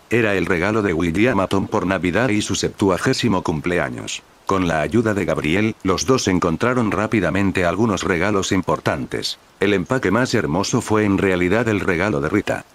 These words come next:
Le dio a William una copia de La vida y las mentiras del hombre misterioso. El libro saldrá a la venta esta noche y William es el primero en conseguirlo. Como dice el refrán, mientras la portada esté bien seleccionada,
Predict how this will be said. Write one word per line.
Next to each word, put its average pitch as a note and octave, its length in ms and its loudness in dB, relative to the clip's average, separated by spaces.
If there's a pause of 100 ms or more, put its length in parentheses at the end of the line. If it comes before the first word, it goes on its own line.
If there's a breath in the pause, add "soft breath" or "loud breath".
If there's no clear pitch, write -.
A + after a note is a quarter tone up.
(120)
Le F2+ 120 2
dio A#2 220 2
a G#2 80 0
William D#2+ 460 0
una F2 180 0
copia A#2 380 0
de F#2+ 100 2
La E2+ 120 2
vida G#2 380 0
y F#2+ 100 2
las D#2+ 180 0
mentiras E2 500 0
del F2 160 0
hombre A2+ 300 2
misterioso. F2 760 -2 (460)
El F#2+ 280 2
libro A2+ 260 4
saldrá F#2 480 0
a - 20 2
la D#2 80 0
venta D#2+ 300 0
esta D2+ 220 -2
noche F#2+ 280 0
y D2+ 80 0
William F#2 460 0
es B2 180 0
el A2+ 140 2
primero G2+ 400 0
en F2+ 120 -2
conseguirlo. E2+ 680 -2 (220)
Como F#2+ 260 2
dice A2+ 360 2
el F2+ 80 0
refrán, G2 500 -2 (100)
mientras F2+ 460 2
la F2+ 120 2
portada G#2+ 440 0
esté G2+ 300 0
bien G#2 240 0
seleccionada, F#2 800 -2